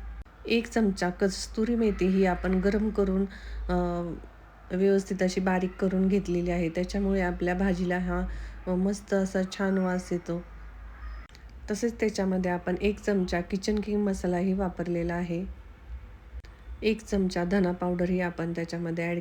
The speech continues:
केलेली आहे. तसेच आपण टोमॅटोची प्युरी करून घेतली होती, तीही आपण त्याच्यामध्ये व्यवस्थित अशी भाजून घ्यायची आहे. हे सर्व साहित्य आपण एकत्र खमंग असे भाजल्यामुळे त्याला,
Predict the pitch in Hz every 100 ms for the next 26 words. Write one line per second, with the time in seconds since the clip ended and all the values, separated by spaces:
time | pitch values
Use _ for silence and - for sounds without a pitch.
0 | 170 175 165 160 160 165 160 180 - -
1 | - - - 196 185 170 170 - 185 185
2 | 190 185 180 175 180 190 185 180 180 185
3 | 185 190 190 170 175 160 165 170 180 185
4 | 180 170 175 170 170 165 170 165 165 175
5 | 175 185 175 170 180 180 175 180 180 180
6 | 165 - 160 160 165 185 - - - -
7 | - - - - - - 208 196 247 247
8 | 247 240 214 185 - 175 180 185 185 185
9 | 190 185 185 180 - 196 202 196 185 175
10 | 180 180 165 175 180 175 175 175 170